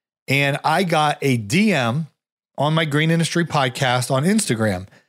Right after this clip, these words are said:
And it, and it just said, "Hey, this is Moray. I'm the marketing director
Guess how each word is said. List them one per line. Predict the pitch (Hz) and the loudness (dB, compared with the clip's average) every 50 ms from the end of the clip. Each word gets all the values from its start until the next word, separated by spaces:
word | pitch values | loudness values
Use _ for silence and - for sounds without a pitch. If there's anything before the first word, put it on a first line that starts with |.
| _ _ _ _ _ _ | _ _ _ _ _ _
And | - 143 147 147 | -2 -2 0 2
it, | 147 143 143 - | 0 0 0 0
and | 151 143 139 139 | 0 0 2 0
it | 127 123 | 0 0
just | - 156 139 - | 0 0 0 0
said, | - 156 135 | 0 -2 0
"Hey, | 139 170 202 202 185 | 0 0 0 2 0
this | 165 180 - - | 0 -2 -2 -2
is | 202 151 | -2 -2
Moray. | 143 156 165 175 170 160 160 165 165 165 160 156 160 _ _ _ _ _ _ - | 0 0 0 2 2 2 2 2 2 0 0 -4 -6 _ _ _ _ _ _ -4
I'm | 127 135 | -2 0
the | 139 131 | 0 2
marketing | 131 139 156 160 - 175 151 151 151 | 2 0 0 0 0 0 0 0 0
director | 143 151 147 143 143 139 - - 156 139 139 139 - - | 2 2 2 2 0 -2 -2 -2 0 0 0 -2 -4 -8